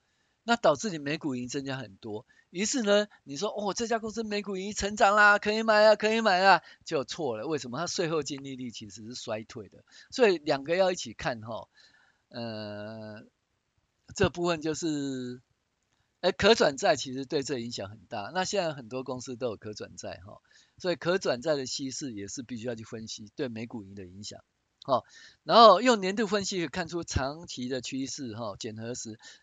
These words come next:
然而影响近期股价是季的损益表，季的损益表要搭配营收的数字，那可以估计全年度的盈余，可以计算每股的股息，有利于估价。那选股的时候，基本上就先看长期成长的公司。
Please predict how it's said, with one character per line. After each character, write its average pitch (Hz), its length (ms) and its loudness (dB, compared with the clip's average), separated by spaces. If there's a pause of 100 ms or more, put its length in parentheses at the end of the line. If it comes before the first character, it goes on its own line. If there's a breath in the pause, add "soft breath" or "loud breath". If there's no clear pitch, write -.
然 175 200 2
而 208 160 6
影 190 120 -4
响 151 220 0
近 196 160 -6
期 143 160 -6
股 117 160 -10
价 147 160 -2
是 143 140 -8
季 139 260 -6
的 110 80 -6
损 104 240 -12
益 117 140 -12
表， 104 160 -12
季 120 160 -2
的 180 80 2
损 131 180 -8
益 147 60 -10
表 123 180 -2
要 135 60 0
搭 139 260 -2
配 135 180 -6
营 117 140 -10
收 123 160 -6
的 113 100 -8
数 110 220 -12
字， - 240 -16 (560 soft breath)
那 160 160 2
可 156 160 0
以 135 40 -2
估 160 180 -4
计 160 180 -6
全 131 220 -8
年 135 160 -8
度 143 160 -4
的 117 80 -4
盈 113 160 -8
余， 117 40 -10
可 127 140 -8
以 120 80 -6
计 139 160 -10
算 127 180 -8
每 113 220 -8
股 117 200 -12
的 104 100 -8
股 101 180 -16
息， 101 260 -14 (200)
有 104 120 -8
利 123 160 -6
于 107 140 -10
估 117 240 -10
价。 107 220 -10 (760 loud breath)
那 233 60 6
选 208 260 2
股 175 160 -2
的 120 140 0
时 143 120 -6
候， 143 160 0
基 147 200 -6
本 107 200 -10
上 120 220 -4
就 120 160 -4
先 127 300 -10
看 127 180 -8
长 110 240 -10
期 95 220 -14
成 98 200 -16
长 - 160 -14
的 87 80 -18
公 87 240 -18
司。 - 240 -18